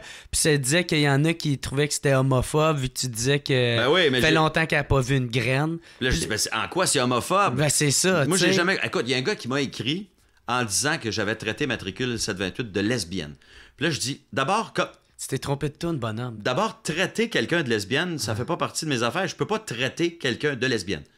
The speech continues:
Speaker 2: Parce que ça voudrait dire que pour moi, lesbienne, c'est une insulte.
Speaker 1: Ouais.
Speaker 2: Non, c'est pas une, tu, voyons, c'est, c'est quoi cette asti-, je comprenais pas. Puis dans la toune, la logique de la toune, c'était que la fille était frustrée sexuellement
Speaker 1: Ouais.
Speaker 2: parce qu'elle avait pas vu de bite
Speaker 1: Ouais.
Speaker 2: depuis cent ans.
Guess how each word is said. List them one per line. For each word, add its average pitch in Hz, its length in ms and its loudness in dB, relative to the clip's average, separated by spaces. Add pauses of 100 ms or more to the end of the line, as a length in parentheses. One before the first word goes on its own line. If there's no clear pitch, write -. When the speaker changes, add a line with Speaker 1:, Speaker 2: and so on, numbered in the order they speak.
(340)
Speaker 2:
Parce - 180 -2
que 170 180 2
ça 147 140 0
voudrait 120 200 0
dire 156 180 -2
que 135 100 -4
pour 117 180 -4
moi, 156 340 0
lesbienne, 135 420 -2
c'est - 180 -10
une 123 100 0
insulte. 160 580 -2
Speaker 1:
Ouais. 123 220 0 (260)
Speaker 2:
Non, 113 360 -2
c'est - 80 -10
pas 120 100 0
une, 113 180 0
tu, 104 240 0
voyons, 117 280 0
c'est, 85 200 -6
c'est - 80 -12
quoi 175 100 -4
cette - 120 -10
asti-, - 300 -8
je 104 120 -12
comprenais 123 280 -2
pas. 175 100 -2 (200)
Puis - 80 -12
dans 165 120 2
la 185 160 2
toune, 208 240 0
la 123 100 2
logique 127 320 2
de 123 80 0
la 104 160 2
toune, 165 220 -4
c'était 127 260 -4
que - 120 -6
la 110 80 0
fille 151 200 -2
était 107 200 -2
frustrée 113 400 -4
sexuellement 110 680 -2 (220)
Speaker 1:
Ouais. 120 80 -4
Speaker 2:
parce 120 160 0
qu'elle 110 140 0
avait 107 120 0
pas 147 140 0
vu 117 160 -2
de 101 40 -8
bite 139 440 -4 (120)
Speaker 1:
Ouais. 131 280 0 (220)
Speaker 2:
depuis 107 260 -4
cent 135 340 0
ans. 135 160 0